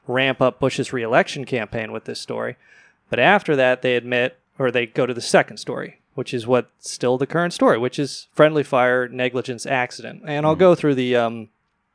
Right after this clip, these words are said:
Speaker 1: the actual evidence of what happened and why I don't think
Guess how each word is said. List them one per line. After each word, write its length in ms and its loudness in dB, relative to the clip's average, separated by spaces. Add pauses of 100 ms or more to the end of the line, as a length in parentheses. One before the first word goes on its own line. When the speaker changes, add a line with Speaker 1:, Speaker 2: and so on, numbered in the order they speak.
(500)
Speaker 1:
the 200 6
actual 400 4
evidence 320 -2
of 60 -12
what 140 -2
happened 360 -4
and 100 -8
why 380 0 (340)
I 140 0
don't 260 2
think 420 -4